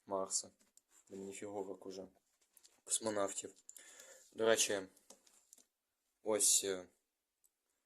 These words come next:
запасні деталі. Їх небагато, але вони всі корисні. Золотий стержень, сіра соединительна деталь і отакі чорна світло-сіра. Ну,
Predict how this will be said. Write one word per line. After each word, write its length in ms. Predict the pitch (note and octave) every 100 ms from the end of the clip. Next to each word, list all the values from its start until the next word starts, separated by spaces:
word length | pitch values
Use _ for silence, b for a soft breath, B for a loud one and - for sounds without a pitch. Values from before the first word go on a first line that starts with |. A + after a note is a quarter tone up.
| _
запасні 420 | F#2+ G2+ A#2+ C3
деталі. 460 | G2 F#2 B2 C#3 C#3 - _ _ _ _ _ _
Їх 180 | - -
небагато, 540 | A2 G2+ A2+ D3 C#3+ F#2
але 200 | F#2 G2
вони 240 | F#2+ A2
всі 420 | A#2 - G#2+ G#2+ F#2+ _ _ _ _
корисні. 600 | F#2+ F#2 F2+ - F#2+ F#2 _ _ _ - _ _ _ _ _ _ _ _ _ _ _ _ _ _ _ _ _ _ _ _
Золотий 320 | F#2+ F#2+ -
стержень, 500 | - A#2+ B2+ A#2+ A2+ A2 _ _ _ _
сіра 680 | - - - - - G#2+ G#2+
соединительна 540 | G#2 G2+ G#2 G2+ G2 F#2+
деталь 320 | G2 G2 F#2 -
і 200 | - -
отакі 280 | G2 F#2+ -
чорна 440 | - G2 F#2+ F2+ F2 -
світло-сіра. 580 | - - F#2+ G2 - G2 _ _ _ B B B B B B B B B _ _ _ _ _ _ _ _ _ _ _ B B B B
Ну, 260 | A2 D#3